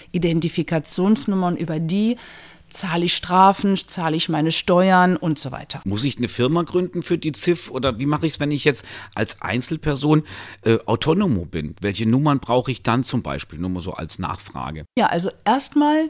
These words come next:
Speaker 1: bist du als Person, bekommst eine nin-Nummer und sagst du dann, "Okay, ich habe jetzt die nin-Nummer und möchte jetzt aber auch hier wirtschaftlich tätig werden, keine Ahnung, ich mache... Ähm,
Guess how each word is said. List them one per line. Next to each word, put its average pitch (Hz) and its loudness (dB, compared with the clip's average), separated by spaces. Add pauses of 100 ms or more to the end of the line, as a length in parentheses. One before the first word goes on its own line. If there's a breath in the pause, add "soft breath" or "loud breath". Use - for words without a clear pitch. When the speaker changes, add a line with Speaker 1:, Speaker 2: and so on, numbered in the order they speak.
(160)
Speaker 1:
bist - -6
du 247 0
als - 0
Person, 208 4
bekommst 226 0
eine 160 2
nin-Nummer 247 6 (420)
und 220 4
sagst 208 2
du 262 0
dann, 285 6
"Okay, 202 -2
ich - -2
habe 220 0
jetzt - 0
die 185 2
nin-Nummer 247 6
und 220 4
möchte 226 2
jetzt 202 -2
aber 185 4
auch 180 0
hier 190 2
wirtschaftlich 185 -2
tätig 233 -4
werden, 202 2
keine 170 -4
Ahnung, 175 2
ich - -4
mache... 170 0
Ähm, 165 2